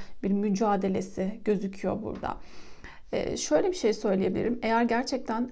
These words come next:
karşı taraf fın, e, hatası olduğu bir durumda iseniz eğer, e, çok korumaya çalışmış sizi, ilişkiyi,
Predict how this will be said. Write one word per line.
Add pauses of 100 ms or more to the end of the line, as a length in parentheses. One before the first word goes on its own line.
(120)
karşı
taraf (420)
fın,
e,
hatası
olduğu
bir (600)
durumda
iseniz
eğer, (600)
e,
çok
korumaya
çalışmış
sizi, (120)
ilişkiyi,